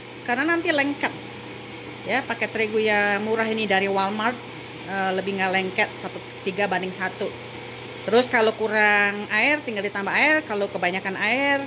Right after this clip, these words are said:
tinggal ditambahin terigu, nggak masalah, hmm, karena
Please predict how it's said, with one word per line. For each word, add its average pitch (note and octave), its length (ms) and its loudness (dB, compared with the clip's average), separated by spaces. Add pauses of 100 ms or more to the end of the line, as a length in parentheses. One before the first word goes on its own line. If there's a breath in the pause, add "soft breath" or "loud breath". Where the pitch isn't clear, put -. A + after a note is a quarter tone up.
(100)
tinggal F#3 240 -2
ditambahin F#3 400 0
terigu, A3+ 320 2 (160)
nggak F#3 160 2
masalah, F#3+ 640 0
hmm, F3 480 -4
karena F3+ 720 2